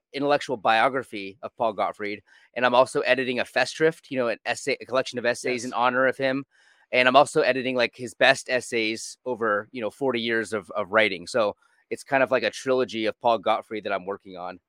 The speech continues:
Speaker 1: Um, so when you have someone like James Lindsay calling him an idiot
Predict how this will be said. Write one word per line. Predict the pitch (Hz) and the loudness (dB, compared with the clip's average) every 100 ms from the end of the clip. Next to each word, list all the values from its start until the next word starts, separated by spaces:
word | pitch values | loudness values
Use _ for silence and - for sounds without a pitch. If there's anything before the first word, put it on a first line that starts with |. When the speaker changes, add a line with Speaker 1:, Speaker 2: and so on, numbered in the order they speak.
| - | -2
Speaker 1:
Um, | 117 101 92 - - _ | 0 0 -2 -16 -20 _
so | - - 226 147 98 - | 0 10 12 12 8 -4
when | 156 160 | 2 2
you | 151 156 | 2 8
have | 196 160 - | 8 8 -4
someone | - 202 175 160 | 4 4 6 2
like | 151 107 107 | 0 -2 -4
James | 170 165 160 120 | 0 2 0 -6
Lindsay | 120 185 180 139 127 131 - _ | -2 0 0 -4 -4 -6 -12 _
calling | 151 151 147 | 0 2 2
him | 151 131 | 0 -2
an | 123 | -2
idiot | 160 143 113 | -4 -2 -2